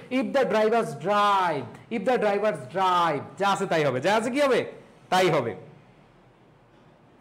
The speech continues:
এরপর দেখো পরেরটা, এইখানে আইসা দেখলাম while, ওয়াও, while থাকলে কি হয়?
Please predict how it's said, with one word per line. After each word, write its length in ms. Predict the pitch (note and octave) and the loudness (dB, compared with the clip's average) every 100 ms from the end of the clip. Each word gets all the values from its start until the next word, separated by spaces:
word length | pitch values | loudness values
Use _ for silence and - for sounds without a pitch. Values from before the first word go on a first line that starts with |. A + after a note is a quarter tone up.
| _ - - - - | _ -20 -20 -20 -4
এরপর 280 | B3 D4+ D#4+ | 0 2 2
দেখো 280 | B3 C#3+ B2 - - | 0 0 -6 -10 -2
পরেরটা, 400 | C4+ C#4+ - C#3 - - - - - - | 0 0 0 -4 -6 -18 -20 -20 -20 -6
এইখানে 540 | B3 D#4+ F4 D4+ E4 | 0 2 2 2 2
আইসা 300 | C#4 A3 G#3+ | 2 0 0
দেখলাম 720 | E3 D#3 D#3 F3 A3+ D4 F4+ - - - - - - _ - - - - F3 | -2 -4 -2 0 2 2 -2 -8 -20 -20 -20 -20 -20 _ -20 -20 -20 -8 -2
while, 1200 | A3 B3+ C#4 D4 C#4+ C4+ A#3 G#3+ F#3+ D3 C3 C3 | 2 2 4 4 4 4 4 2 2 -2 -4 -2
ওয়াও, 580 | E3 G#3+ A3+ D3 A2 C#3 | 0 2 0 -2 -4 -2
while 220 | G#3+ C4+ | 0 0
থাকলে 280 | C4+ B3 C4 | -2 -4 -4
কি 160 | B3 | -2
হয়? 240 | A#3 A#3 | 0 0